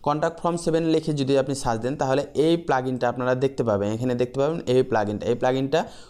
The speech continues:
খুবই জনপ্রিয়। এর রেটিং দেখেন এবং কতগুলো ইনস্টল হয়েছে দেখতে পাচ্ছেন আপনারা যে এতগুলো ইনস্টল মানুষ করেছে। তো এই যে এই প্লাগইনটা তৈরি করেছে এই ভদ্রলোক, এই ভদ্রলোক এই প্লাগইনটা ডেভেলপ করেছে।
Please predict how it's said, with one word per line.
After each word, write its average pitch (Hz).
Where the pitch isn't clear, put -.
খুবই 143
জনপ্রিয়। 160
এর 123
রেটিং 143
দেখেন 147
এবং 135
কতগুলো 160
ইনস্টল 135
হয়েছে 123
দেখতে 113
পাচ্ছেন 104
আপনারা 113
যে 123
এতগুলো 117
ইনস্টল 117
মানুষ 113
করেছে। 104
তো 127
এই 135
যে 117
এই 131
প্লাগইনটা 139
তৈরি 143
করেছে 151
এই 127
ভদ্রলোক, 104
এই 117
ভদ্রলোক 127
এই 117
প্লাগইনটা 113
ডেভেলপ 107
করেছে। -